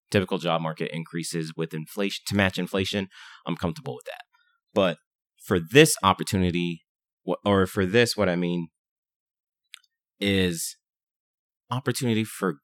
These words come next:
growth doesn't have to be position, right? Doesn't have to be a title, but an opportunity to maybe expand pharmacy, an opportunity to be a part of a, um,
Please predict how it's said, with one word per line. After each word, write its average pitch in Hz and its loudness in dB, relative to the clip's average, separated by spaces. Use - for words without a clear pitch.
growth 92 4
doesn't 104 0
have 110 -4
to 110 -4
be 104 -4
position, 104 0
right? 90 -2
Doesn't 98 -4
have 92 0
to 92 -16
be 95 0
a 90 0
title, 90 -2
but 98 4
an 90 0
opportunity 92 -2
to 95 -2
maybe 90 -2
expand 95 -2
pharmacy, 76 -8
an 73 -10
opportunity 87 -4
to 82 -6
be 82 -4
a 80 -4
part 98 0
of 80 -4
a, 82 0
um, 80 -8